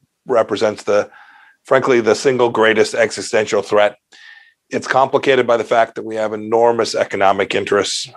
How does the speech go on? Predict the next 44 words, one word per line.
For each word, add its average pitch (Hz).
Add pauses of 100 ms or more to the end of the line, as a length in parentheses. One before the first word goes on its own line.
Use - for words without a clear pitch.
(100)
Uh, 95
we 101
are 98
de-, 104
our 101
economies 101
are 98
deeply 107
intertwined. 101 (480)
But 117
I 120
always 147
remind 117
people 98 (140)
that 113
they 127
are 113
a 101
heck -
of 127
a 127
lot 120
more 117
dependent 104
on 101
the 101
United 101
States 98
and 95
China 98 (420)
than 101
the 95
American 104
people 101
are 95
on 92
them. 87 (560)
And 95
that 107
gives 110
us 101
leverage, 113
capacity, 104
power, 101